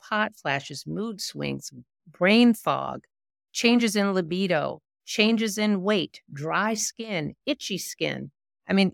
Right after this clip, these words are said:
the list goes on and on. And because they don't happen in any particular order, a lot of women experience them in isolation, and they aren't really thinking about it under the big,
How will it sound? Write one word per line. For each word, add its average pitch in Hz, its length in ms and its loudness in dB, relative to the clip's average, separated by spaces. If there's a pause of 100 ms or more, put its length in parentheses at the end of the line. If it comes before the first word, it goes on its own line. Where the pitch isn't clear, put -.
(120)
the 202 240 4
list 214 380 2
goes 165 260 0
on 156 300 -2
and 139 140 -4
on. 143 360 -12 (340)
And 202 160 2
because 247 540 4
they 214 160 4
don't 170 240 -2
happen 160 340 -4
in 147 140 -8
any 147 160 -10
particular 160 640 -8
order, 160 360 -6
a 196 80 -8
lot 185 240 4
of 170 160 2
women 160 360 -2
experience 160 640 -4
them 151 160 -4
in 143 180 -4
isolation, 165 880 0
and 160 200 -8
they 156 200 -6
aren't 185 300 0
really 160 640 0 (340)
thinking 185 360 0
about 147 320 -4
it - 120 -6 (200)
under 156 240 -4
the 147 120 -14
big, 156 300 -10